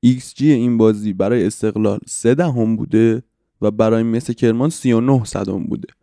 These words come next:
یعنی ات-، یعنی استقلال امید گل کمتری از مس کرمان داشته اما گل زده. مالکیت توپ که خب شصت درصد استقلال این چیز منطقیه تو ورزشگاه آزادی خصوصاً، اما دقت پاسا من پشمام ریخته دوستان، به صورت عجیبی هم مثلاً ریخته ها.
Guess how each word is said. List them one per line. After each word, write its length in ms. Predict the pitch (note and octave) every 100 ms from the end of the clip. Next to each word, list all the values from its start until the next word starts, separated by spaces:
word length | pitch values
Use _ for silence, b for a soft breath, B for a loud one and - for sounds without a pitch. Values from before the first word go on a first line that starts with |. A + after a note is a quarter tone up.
| _ -
یعنی 280 | C3+ C3 C#3
ات-، 360 | _ - -
یعنی 360 | A2+ D3+ E3+ D3+
استقلال 440 | C3 - B2+ D3
امید 260 | D3+ C3+ B2+
گل 200 | B2 D3+
کمتری 540 | D3+ B2+ B2 C3+ C#3
از 260 | G#2 G2 A2+ _ _ _ _
مس 180 | - A2+
کرمان 460 | A2 A#2 A2 A#2+ C#3+
داشته 420 | D3+ D3 C3+ B2
اما 220 | B2+ C3
گل 200 | A2 G#2
زده. 300 | G2+ - - - _ _ A#2+
مالکیت 460 | A#2+ A#2 - C3+
توپ 240 | C#3 C#3+ -
که 120 | C#3+
خب 140 | A2+
شصت 340 | - B2+ C3 B2
درصد 300 | A2+ C3 A2+
استقلال 260 | - G#2+
این 80 | A2+
چیز 160 | A#2+ A#2+
منطقیه 760 | A2+ A2+ B2 A2 B2 D3 C3
تو 160 | B2 A2
ورزشگاه 460 | G#2+ G#2 B2 -
آزادی 300 | - - A#2
خصوصاً، 580 | C3 - B2 - G#2+ G#2+ - _ -
اما 240 | D#3 A#3+ -
دقت 360 | D#3+ D3+ D3 D3
پاسا 440 | - C#3+ C#3 -
من 180 | A2 F#2
پشمام 460 | C#3+ B2 - A#2 A2
ریخته 320 | A2+ - F#2+
دوستان، 360 | G#2+ - G#2 A2+ b b b b
به 60 | -
صورت 140 | C#3+
عجیبی 440 | - B2+ C#3 C#3 A2+
هم 120 | A2
مثلاً 300 | A2+ A#2 A2
ریخته 300 | A2+ - A#2
ها. 320 | A#2 A2 -